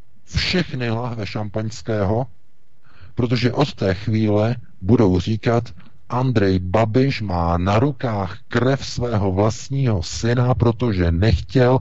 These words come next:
odstoupit z funkce premiéra a dovedl ho k sebevraždě.“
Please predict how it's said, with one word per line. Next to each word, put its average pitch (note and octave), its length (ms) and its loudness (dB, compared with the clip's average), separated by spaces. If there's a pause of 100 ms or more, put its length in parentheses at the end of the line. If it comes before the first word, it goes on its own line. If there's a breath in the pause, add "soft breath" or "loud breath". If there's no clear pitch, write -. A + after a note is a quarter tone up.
(180 loud breath)
odstoupit B2+ 720 2
z - 100 4
funkce B2 600 0
premiéra A2 640 2 (220 loud breath)
a - 80 -2
dovedl A#2 520 2
ho A2 160 2
k - 60 -4
sebevraždě.“ E2+ 840 -2